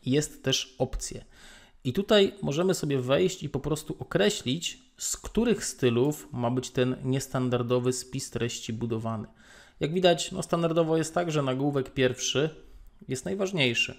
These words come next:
nagłówek drugi jest mniej ważny, nagłówek trzeci jest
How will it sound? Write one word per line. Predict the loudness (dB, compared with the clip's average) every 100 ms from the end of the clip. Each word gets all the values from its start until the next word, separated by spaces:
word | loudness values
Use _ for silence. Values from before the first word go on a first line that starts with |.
| -10
nagłówek | -6 -4 -2 -2 -4
drugi | -4 -4 -4
jest | -6 -4
mniej | -2 2 2 2
ważny, | 2 0 0 -4
nagłówek | -2 -2 -2 -4 -6
trzeci | -6 -6 -6 -6 -6
jest | -4 -6 -8 -14 -12